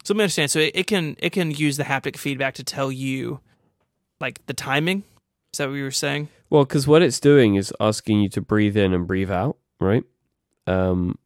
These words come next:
Speaker 2: so instead of you sitting there and watching the animation move in and out the whole time, which we did do just to see what it looked like, because you'd be holding your wrist up. So you'll breathe, it'll tell you to breathe in, and then it will tap you, and then you breathe out,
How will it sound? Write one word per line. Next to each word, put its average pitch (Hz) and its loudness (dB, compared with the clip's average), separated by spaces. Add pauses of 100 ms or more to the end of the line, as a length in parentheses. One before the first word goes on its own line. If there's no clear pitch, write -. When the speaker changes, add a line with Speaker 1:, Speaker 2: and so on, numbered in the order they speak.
(140)
Speaker 2:
so 107 4 (720)
instead 120 0
of 123 -2
you 117 2
sitting - 0
there 101 2
and 98 -2
watching 107 -2
the 107 2
animation 101 0
move 98 2
in 98 2
and 90 0
out 95 -2
the 113 -4
whole 123 0
time, 131 0 (680)
which - 0
we 107 2
did 101 0
do 95 2
just 98 -4
to - -8
see 95 -6
what 90 -4
it - -8
looked 87 -2
like, 101 -2
because 104 -10
you'd 95 -6
be 95 -2
holding 95 0
your 87 -4
wrist 90 -4
up. - 0 (320)
So 117 6
you'll 107 2
breathe, 117 2
it'll 110 -2
tell 123 2
you 120 2
to 104 -10
breathe 117 0
in, 139 4
and 101 -2
then 98 -2
it - -6
will - -8
tap - -4
you, - -10 (100)
and 90 -10
then 90 -8
you 90 -10
breathe 90 -4
out, 87 -6